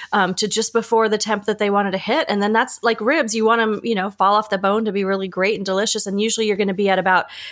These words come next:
a temperature of about two oh five to get to that point. So yeah, if you sous vide them at two hundred degrees until that meat hits that temperature, your, your ribs are gonna be really juicy. And then you get that nice bark and that nice crust after the fact. So yeah,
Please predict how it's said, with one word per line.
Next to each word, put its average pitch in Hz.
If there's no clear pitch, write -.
a 196
temperature 202
of 196
about 190
two 226
oh 196
five 196
to 277
get 269
to 277
that 269
point. 294
So 214
yeah, 240
if 226
you 233
sous 262
vide 214
them 285
at 196
two 233
hundred 214
degrees 208
until 185
that 185
meat 202
hits 202
that -
temperature, 190
your, 240
your 262
ribs 190
are 175
gonna 170
be 165
really 175
juicy. 160
And 185
then 202
you 196
get 180
that -
nice 170
bark 160
and 170
that 147
nice 160
crust -
after 233
the 175
fact. 160
So 175
yeah, 220